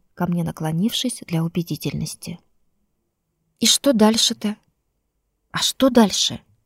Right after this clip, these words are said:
Дальше он вроде как ко мне тянется, чтобы поцеловать. Я, правда, не особо, но тоже тянусь. Пошевелиться не могу, и губы эти, они леденющие. В общем, и просыпаюсь.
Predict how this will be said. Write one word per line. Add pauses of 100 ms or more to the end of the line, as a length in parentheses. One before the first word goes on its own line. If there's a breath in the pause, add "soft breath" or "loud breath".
(120)
Дальше
он
вроде
как
ко
мне
тянется,
чтобы
поцеловать. (680 loud breath)
Я,
правда,
не
особо, (160)
но
тоже
тянусь. (580 loud breath)
Пошевелиться
не
могу, (260)
и
губы
эти, (240)
они
леденющие. (840 loud breath)
В
общем,
и
просыпаюсь.